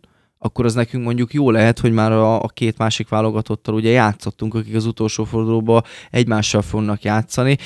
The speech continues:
Én nem azt mondom, hogy ott akkor Skócia, hogyha így alakulna, akkor na hát gyertek magyarok, és akkor verjetek meg minket, de hogyha, ha azon a meccsen f-, nekünk inkább fog múlni, mint a skótoknak,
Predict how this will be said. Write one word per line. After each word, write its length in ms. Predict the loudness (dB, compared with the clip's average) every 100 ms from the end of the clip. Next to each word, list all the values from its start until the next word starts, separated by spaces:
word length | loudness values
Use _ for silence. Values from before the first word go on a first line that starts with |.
| -8
Én 80 | -2
nem 140 | 2 4
azt 200 | 2 0
mondom, 280 | 0 0 2
hogy 140 | 2
ott 180 | 0 -2
akkor 280 | -8 -6 -10
Skócia, 440 | -6 -8 -4 -2
hogyha 200 | -2 -2
így 160 | -2 0
alakulna, 460 | 0 -2 -4 -2
akkor 260 | -2 -4 -8
na 80 | -8
hát 180 | -8 -8
gyertek 360 | -8 -8 -12 -12
magyarok, 340 | -10 -10 -10
és 180 | -14 -16
akkor 200 | -14 -6
verjetek 460 | -4 -4 -4 -8
meg 160 | -6 -4
minket, 440 | -2 2 4 2 0 -20 -20 -20 -6
de 120 | -2
hogyha, 500 | -2 -2 0 0 0
ha 200 | 2 2
azon 200 | 4 0
a 40 |
meccsen 340 | -2 -4 -2 -2
f-, 140 | -4
nekünk 480 | -2 -2 -2 -6 -6
inkább 340 | -4 -2 -2 -2
fog 240 | 0 0
múlni, 300 | 4 4 2
mint 220 | 0 -2
a 40 | -6
skótoknak, 720 | -6 -6 -4 -6 -2 -2